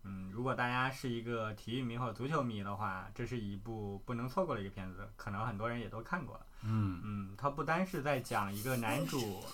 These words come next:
Speaker 1: <laughs> 呃，作为一个就是足球的一个，就是高中生这个水平的一个青年人的成长的一个励志故事吧，同时里边有很多关于日本足球青训的整个生态和各种细节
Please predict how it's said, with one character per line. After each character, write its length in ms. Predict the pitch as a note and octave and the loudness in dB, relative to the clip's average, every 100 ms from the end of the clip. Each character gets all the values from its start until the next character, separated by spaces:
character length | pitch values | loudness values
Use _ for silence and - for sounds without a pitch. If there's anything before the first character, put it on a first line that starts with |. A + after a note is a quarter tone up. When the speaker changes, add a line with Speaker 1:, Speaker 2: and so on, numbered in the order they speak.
| - - | -12 -14
Speaker 1:
<laughs> 400 | - - - - | -16 -18 -18 -12
呃， 580 | A2+ A2+ G#2 G2+ G2 G2+ G#2 | -6 -2 0 -2 -2 -4 -2
作 160 | C#3 | 0
为 140 | A#2+ A#2+ | 2 2
一 200 | A2+ A2 | 0 -2
个 300 | B2 A#2 G#2+ | -2 0 0
就 200 | A2+ G#2+ | -2 -4
是 300 | G#2 G#2 G2+ | -4 -6 -4
足 220 | - B2 | -2 -2
球 320 | - G2+ G2 | 0 -2 0
的 180 | B2 A2+ | 0 -2
一 160 | G2+ | -2
个， 500 | G2+ A2 G2+ G2 F#2 G2 | -4 -4 -4 -4 -6 -6
就 80 | - | -8
是 160 | G2+ G2+ | -8 -2
高 200 | B2+ D#3+ | 6 8
中 200 | F3+ F#3 | 8 4
生 280 | F#3 F3 F3+ | 4 0 0
这 80 | E3+ | -2
个 100 | B2 | -2
水 160 | A2+ G2 | -2 -4
平 180 | F2+ | -4
的 160 | G#2 A#2 | -2 -2
一 80 | G#2 | -2
个 280 | A2 G2+ G2 - - | -2 -4 -6 -12 -12
青 180 | - D#3+ | -4 0
年 180 | C#3+ B2+ | 2 0
人 280 | G#2 G#2 | 0 -2
的 280 | A2+ A2+ G#2 | 0 0 0
成 300 | G2+ A2 C3+ | -2 -2 2
长 180 | C#3+ G2 | 2 2
的 140 | G2 | 0
一 60 | G#2+ | -4
个 80 | B2+ | -2
励 120 | C#3+ | -2
志 140 | C#3+ | -2
故 160 | D3 G3+ | -2 -2
事 160 | - F#2 | -2 -4
吧， 220 | F2 B2 - - - | -6 -8 -12 -14 -8
同 220 | - B2 | -4 -2
时 120 | B2+ | -2
里 120 | A#2+ | -2
边 180 | G2 A#2+ | -2 0
有 140 | B2 | 0
很 300 | B2+ A2 F#2 | 0 -2 -4
多 240 | F2+ G#2+ A#2+ | -2 -2 0
关 260 | B2+ C3+ | 0 0
于 160 | B2 C3 | 0 0
日 100 | C#3 | -2
本 320 | F#2+ F#2 F2+ - | -2 -4 -6 -10
足 180 | - B2 | -4 0
球 200 | B2+ B2+ | 0 0
青 280 | - F#3 | 2 4
训 320 | F#3 G3 D3+ G#2 | 4 4 2 2
的 240 | F#2 F#2+ - - - | -2 -4 -8 -18 -8
整 140 | - A2+ | -4 0
个 100 | C3+ | 0
生 240 | D3 D3+ | 0 0
态 220 | D3 B2 | 0 0
和 340 | G2+ F#2+ F#2+ G2+ | 0 -2 -2 2
各 140 | E3 | 2
种 140 | A#2 G2+ | 2 0
细 220 | - G#2 | -6 -6
节 260 | - - | -6 -12